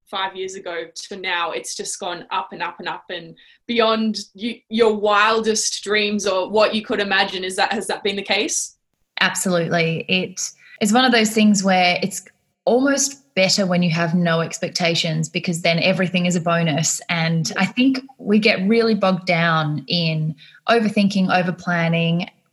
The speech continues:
Speaker 2: being aware of all the risks and all the possible scenarios. And
Speaker 1: Mm.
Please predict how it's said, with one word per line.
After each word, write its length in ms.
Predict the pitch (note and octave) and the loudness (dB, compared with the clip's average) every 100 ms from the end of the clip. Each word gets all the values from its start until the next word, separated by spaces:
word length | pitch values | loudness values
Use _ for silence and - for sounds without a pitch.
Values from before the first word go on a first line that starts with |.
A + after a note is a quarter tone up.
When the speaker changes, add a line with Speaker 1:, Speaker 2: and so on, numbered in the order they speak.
| - | -2
Speaker 2:
being 420 | F#3 F3+ E3+ - _ | 0 0 -2 -6 _
aware 380 | - E3 G3+ F#3+ | -4 0 2 2
of 100 | E3+ F3+ | 0 -2
all 180 | G#3+ G3 | -2 0
the 100 | F#3 | 0
risks 380 | F#3+ F#3 - F#3 | 0 -2 -2 -2
and 100 | E3+ | 2
all 120 | A3+ | 2
the 80 | G#3+ | 2
possible 320 | G3 G3 F#3+ | 0 0 -2
scenarios. 760 | F#3 F#3+ F3+ F3+ F3+ F3+ F#3 E3+ | 0 0 2 2 2 2 2 0
And 180 | E3 | 0
Speaker 1:
Mm. 80 | - | -4